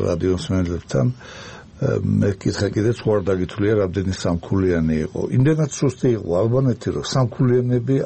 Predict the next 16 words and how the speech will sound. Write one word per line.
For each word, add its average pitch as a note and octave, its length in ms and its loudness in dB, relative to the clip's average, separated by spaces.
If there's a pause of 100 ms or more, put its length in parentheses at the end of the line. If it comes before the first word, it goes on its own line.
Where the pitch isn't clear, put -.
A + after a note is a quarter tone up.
(120)
არ G2 60 -2 (100)
დაჭირდათ, F2+ 560 -2
იმიტომ A2+ 240 0
რომ G2+ 160 2
იოლად C#3 320 2
არ A2+ 160 0
ღვივდნენ A2+ 360 0 (520)
დაცვას. - 460 -4 (180)
მე, D3 160 6
სიმართლე C#3+ 480 0
გითხრათ, B2+ 300 0 (180)
ასეთი C3+ 320 0
კალათბურთი B2+ 560 0 (240)
უფრო A#2 320 0
მომწონს. - 480 -4 (640)
სამქულიანები F3 1120 2